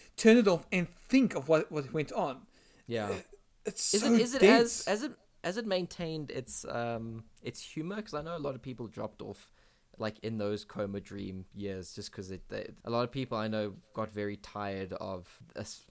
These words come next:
Speaker 2: the, the writing, especially because it wasn't what they initially liked about the show. Has it, like, gone back to that proper?
Speaker 1: Yeah,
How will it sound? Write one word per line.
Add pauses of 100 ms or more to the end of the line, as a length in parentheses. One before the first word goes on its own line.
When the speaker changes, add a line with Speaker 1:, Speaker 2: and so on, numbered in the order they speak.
(240)
Speaker 2:
the,
the
writing,
especially
because
it
wasn't
what (120)
they (360)
initially
liked
about
the
show. (120)
Has
it,
like,
gone
back
to
that
proper? (140)
Speaker 1:
Yeah,